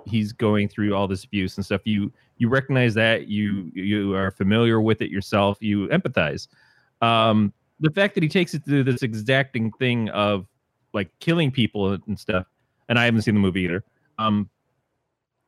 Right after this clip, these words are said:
that's the fantasy, but it is living out the fantasy, and in doing that, he puts on fucking clown makeup, right? So, it, it, it's, <coughs> it's not supposed to be taken seriously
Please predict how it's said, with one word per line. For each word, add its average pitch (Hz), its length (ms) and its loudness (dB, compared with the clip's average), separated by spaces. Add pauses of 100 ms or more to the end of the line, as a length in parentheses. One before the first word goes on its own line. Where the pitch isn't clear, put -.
that's 165 260 -2
the 156 100 0
fantasy, 139 600 0
but 120 240 0
it 117 100 0
is 113 220 2
living 131 340 0
out 135 160 0
the 117 60 -6
fantasy, 113 540 -2
and 120 120 2
in 113 120 2
doing 135 260 2
that, 104 140 0
he 110 100 -2
puts - 280 -4
on 113 360 2
fucking 123 300 -2
clown 196 260 0
makeup, 82 300 -4
right? 104 260 0 (200)
So, 113 500 2 (760)
it, - 200 -4 (100)
it, 131 240 -2 (100)
it's, 147 320 -2 (840)
<coughs> - 0 -
it's - 1120 -2
not 156 260 2
supposed 143 340 0
to - 40 -14
be 123 100 -2
taken 123 440 0
seriously 107 1120 -2